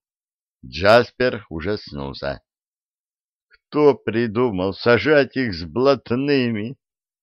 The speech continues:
простонал он. "Вы", — ответил дежурный. "Сказали, что потом покладистее были".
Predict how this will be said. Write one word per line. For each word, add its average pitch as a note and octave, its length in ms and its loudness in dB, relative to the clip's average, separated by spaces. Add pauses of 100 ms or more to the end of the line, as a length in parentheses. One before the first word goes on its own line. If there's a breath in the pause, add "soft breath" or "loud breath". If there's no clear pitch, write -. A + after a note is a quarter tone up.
(240)
простонал G2 640 0
он. D#2 240 -6 (760)
"Вы", — F#2 760 -4 (500)
ответил A2 520 0
дежурный. A#2 600 -4 (460)
"Сказали, F2+ 840 -6
что - 220 -6
потом F#2 500 -4
покладистее G#2 840 -4
были". A#2 400 -6